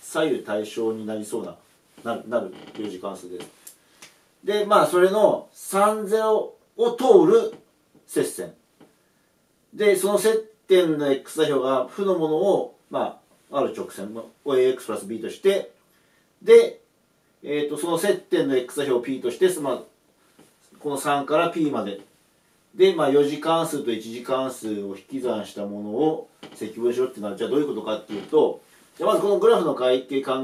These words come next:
えるのに、まあ、じゃあ微分すると、エフダッシュエックスが四エックス三乗マイナス十八エックスと。で、まあ、これはまあ、えっと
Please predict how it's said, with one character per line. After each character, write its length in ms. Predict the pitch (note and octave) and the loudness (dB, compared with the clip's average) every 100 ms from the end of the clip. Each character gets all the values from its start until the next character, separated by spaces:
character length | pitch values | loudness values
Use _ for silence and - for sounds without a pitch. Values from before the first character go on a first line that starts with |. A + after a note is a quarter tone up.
| C3+ | 0
え 40 | |
る 120 | A#2+ | 0
の 100 | G#2 | -2
に、 340 | A#2 C3+ G#2 - _ _ | -4 -4 -4 -12 _ _
ま 100 | B2 | -8
あ、 20 | C3+ | -4
じ 60 | |
ゃ 20 | |
あ 20 | A2 | -4
微 140 | A#2 | -4
分 220 | A#2+ B2 | -6 -6
す 80 | B2 | -8
る 120 | A#2 | -10
と、 400 | - - C3 G2 | -10 -4 -2 -2
エ 60 | A#2 | -6
フ 160 | B2+ A#2+ | -6 -2
ダ 140 | B2 | 0
ッ 20 | |
シ 220 | A#2+ - | -2 -4
ュ 80 | B2+ | -6
エ 20 | B2 | -6
ッ 60 | - | -12
ク 80 | - | -20
ス 240 | - G2 | -18 -10
が 380 | F#2+ B2+ - - - - - _ _ _ - _ | 0 2 2 -2 -18 -20 -20 _ _ _ -20 _
四 440 | - A#2 A#2+ B2+ B2 - | -6 -4 -4 -6 -12 -6
エ 60 | |
ッ 180 | C3 C3+ - _ | -4 -4 -10 _
ク 80 | - | -16
ス 140 | G#2 | -14
三 360 | G#2 G2 G2 F#2 | -8 -6 -6 -8
乗 380 | A2+ B2+ B2+ - _ _ | -2 0 -2 -6 _ _
マ 300 | A2+ A2 A2+ | -10 -8 -8
イ 60 | G#2+ | -10
ナ 80 | |
ス 160 | G#2+ C3 | -10 -10
十 280 | G2+ G#2+ G#2 | -10 -10 -6
八 540 | G2+ - - - - - | -8 -8 -16 -18 -20 -18
エ 40 | |
ッ 60 | - | -18
ク 80 | - | -20
ス 80 | - | -20
と。 60 | - _ _ _ _ _ _ _ _ - | -20 _ _ _ _ _ _ _ _ -2
で、 60 | |
ま 80 | D#3 | 0
あ、 20 | |
こ 80 | F#3+ | 4
れ 60 | A3 | 6
は 40 | |
ま 200 | A3+ - | 6 4
あ、 80 | G#2+ | 0
え 60 | A#2 | -4
っ 60 | |
と 360 | A#2+ A2+ A2+ - | -2 -2 -2 -4